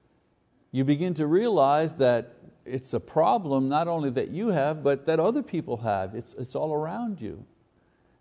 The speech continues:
And you see the intensity of it. So in other words,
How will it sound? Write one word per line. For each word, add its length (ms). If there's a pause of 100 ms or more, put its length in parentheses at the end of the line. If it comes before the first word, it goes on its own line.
(180)
And 160
you 80
see 280
the 380
intensity 920
of 240
it. 100 (880)
So 160
in 60
other 180
words, 320